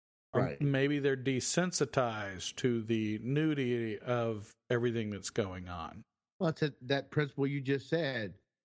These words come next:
Speaker 2: it's a big deal if you make it a big deal. Don't
Speaker 1: Yeah.
Speaker 2: make a mountain out of a molehill.
Speaker 1: Right.
Speaker 2: It's,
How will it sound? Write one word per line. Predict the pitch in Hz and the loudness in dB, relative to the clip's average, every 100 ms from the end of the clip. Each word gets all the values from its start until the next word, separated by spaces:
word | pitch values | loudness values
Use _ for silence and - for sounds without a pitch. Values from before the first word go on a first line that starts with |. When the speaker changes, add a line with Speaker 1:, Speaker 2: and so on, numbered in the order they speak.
| _ _ - | _ _ -2
Speaker 2:
it's | 131 - | 0 0
a | 117 | 0
big | 113 147 127 | 0 0 0
deal | 131 139 135 | 0 0 0
if | 127 | -2
you | 113 | -2
make | 107 127 156 117 | 0 0 0 -2
it | |
a | 107 | -2
big | 92 85 76 | -2 -4 -4
deal. | 78 60 - _ 135 | -6 -6 -12 _ 4
Don't | 135 | 4
Speaker 1:
Yeah. | |
Speaker 2:
make | 147 143 | 4 0
a | 123 | -2
mountain | 131 139 _ | 0 -2 _
out | 131 | -2
of | 120 | -2
a | 117 | 0
molehill. | 131 165 135 110 95 120 - | 0 0 -2 -2 -4 -6 0
Speaker 1:
Right. | 151 127 82 | 2 2 0
Speaker 2:
It's, | 123 107 | -2 -2